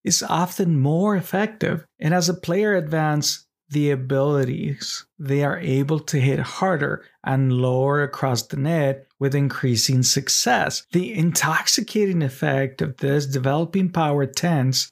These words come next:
to breed more risk-taking. Eventually, this syndrome reaches a point of diminishing returns as more frequently errors occur. Also, the player may have difficulty in obtaining depth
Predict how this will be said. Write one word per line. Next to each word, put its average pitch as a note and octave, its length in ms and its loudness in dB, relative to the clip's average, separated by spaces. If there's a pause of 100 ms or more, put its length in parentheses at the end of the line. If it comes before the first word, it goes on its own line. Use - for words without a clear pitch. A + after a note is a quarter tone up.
to E3+ 140 2
breed D3+ 440 0
more C#3+ 460 2
risk-taking. D3 920 0 (120)
Eventually, D3+ 720 0
this C#3+ 240 0
syndrome D3 400 2
reaches C3 400 0
a - 80 -2
point E3 560 0
of F3+ 220 -4
diminishing C3+ 560 2
returns C3+ 580 0 (340)
as C#3 140 -2
more D3 280 2
frequently C#3 760 0 (180)
errors D3 460 2
occur. - 440 -4 (140)
Also, E3 720 -2 (140)
the C#3+ 160 2
player D3+ 420 0
may D3+ 300 2
have C3+ 480 0
difficulty C#3 800 0
in B2 80 4
obtaining B2+ 540 2
depth C3+ 500 0